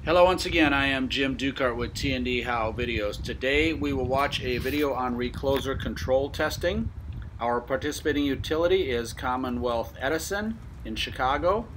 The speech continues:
and this video is sponsored by Omicron.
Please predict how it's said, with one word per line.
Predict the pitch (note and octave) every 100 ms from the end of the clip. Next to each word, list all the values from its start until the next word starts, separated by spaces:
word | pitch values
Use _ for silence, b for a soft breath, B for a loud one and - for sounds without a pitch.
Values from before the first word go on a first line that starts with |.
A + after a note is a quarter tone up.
| B B B
and | G#2 A2+
this | C3 D#3+
video | - D#3 D#3 D#3 D3+
is | B2+ A#2 - -
sponsored | - C3+ C#3+ C#3+ C#3+ C3
by | B2 A#2 A2+ - -
Omicron. | C3 C3+ B2+ A#2+ G#2 D#2